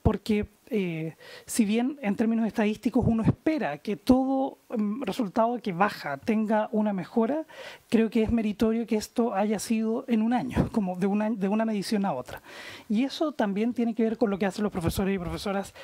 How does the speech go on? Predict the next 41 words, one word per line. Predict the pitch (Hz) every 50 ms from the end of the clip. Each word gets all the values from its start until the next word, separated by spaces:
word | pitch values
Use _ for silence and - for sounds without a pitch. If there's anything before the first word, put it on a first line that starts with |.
| - - -
dentro | 220 190 226 240 247 240 - 240
de | 233 214
la | 208
sala | - - 220 202 202
de | 202 185
clases, | - 226 220 214 - - 269 240 -
de | - 196 196
modo | 190 202 208 208
que | 185 185
también | 185 175 170 190 190 214 233 214
lo | 190 185
queremos, | 170 180 190 185 185 240
no | 208 202
lo | 202 202
deja-, | 175 - 220
no | 240 226 202 196
lo | 208 208
queremos | 170 190 190 196 180
dejar | - 208 190
pasar. | - - - - - - - - _ _ - - - - - - - - - - - - - - - - - -
Vamos | - 220 269 277 262
a | 269
la | 269 240
siguiente, | - 254 233 226 190 185 151 - 170 147
por | 139 143
favor. | - - 156 127 - - - - _ _ - - - _ _ _ _ _ _ _ _ _ _ _ _ _ - - _ _ _ _ -
Vamos | 190 175 214 233 233 220
directo | 220 214 220 214 - _ - 233 226 - - -
a | 175
los | 160 151 147
resultados | 160 - - 254 247 - 330 320 320 330 330 320 - - - -
y | 262 226 226 226 240 294
vamos | 254 196 233 254 254 240
a | 254
revisar | 254 233 208 180 - 233
los | 240 254
resultados, | 262 233 - 277 226 - - 262 254 262 269 277 233
y | 240
aquí | 214 - 240
hay | 240 262
una | 262 262